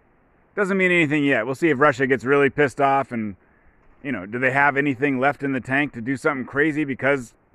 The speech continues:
there's drones in Moscow or whatever.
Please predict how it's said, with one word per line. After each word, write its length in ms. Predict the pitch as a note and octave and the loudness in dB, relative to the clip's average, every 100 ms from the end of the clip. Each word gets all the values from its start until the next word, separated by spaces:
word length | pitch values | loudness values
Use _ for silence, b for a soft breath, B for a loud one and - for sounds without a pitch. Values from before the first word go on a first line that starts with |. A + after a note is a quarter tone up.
| b b b b | b b b b
there's 180 | - G#2+ | -14 -14
drones 480 | F2+ A#2+ D3+ D#3 C#3 | -4 2 4 2 0
in 120 | C#3+ | 0
Moscow 560 | C3 D3 D3 D3 C#3+ C#3+ | 2 2 2 0 2 2
or 100 | C#3+ | 0
whatever. 500 | C#3+ D3 C#3+ D3+ | 0 -2 -2 -4